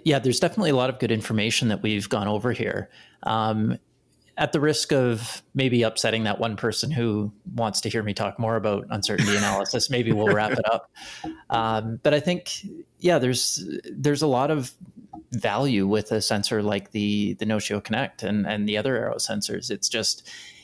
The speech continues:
Speaker 1: it is to some extent an engineering tool, so you have to treat it that way.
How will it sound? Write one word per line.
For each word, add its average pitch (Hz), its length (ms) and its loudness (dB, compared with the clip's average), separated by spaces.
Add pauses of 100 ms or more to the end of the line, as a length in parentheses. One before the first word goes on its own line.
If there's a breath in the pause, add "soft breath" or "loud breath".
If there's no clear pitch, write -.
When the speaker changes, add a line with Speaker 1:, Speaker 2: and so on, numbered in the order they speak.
(200 loud breath)
Speaker 1:
it 147 120 4
is 143 600 2 (300)
to - 120 0
some 131 400 2
extent 113 420 0
an 104 60 0
engineering 104 480 -2
tool, 92 260 -2
so 101 380 0
you 101 160 -2
have 107 200 -2
to - 80 -12
treat 98 240 -6
it 95 100 -4
that - 220 -4
way. - 260 -6